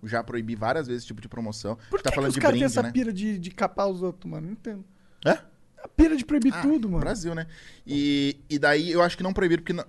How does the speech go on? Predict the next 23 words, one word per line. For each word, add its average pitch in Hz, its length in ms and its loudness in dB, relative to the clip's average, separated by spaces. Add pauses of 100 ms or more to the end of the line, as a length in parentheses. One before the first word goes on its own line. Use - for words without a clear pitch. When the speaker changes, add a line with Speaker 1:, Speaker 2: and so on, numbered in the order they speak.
Speaker 1:
tentaram 151 400 2
várias 147 180 0
vezes, 139 100 -4
não 143 120 -4
conseguiram. 143 580 -4 (340)
É, 110 420 2
mas 156 300 0
eu 170 60 2
acho 160 120 -2
que - 60 -16
tem 170 200 -4
a 165 60 -2
ver 160 120 -2
com 160 180 -6
a 165 60 -4
publicidade, 156 540 -4
porque, 143 280 -6
tipo, - 220 -12
não 156 120 -6
pode 156 300 2
agora 127 220 0
fazer 123 280 -6
esse, - 200 -10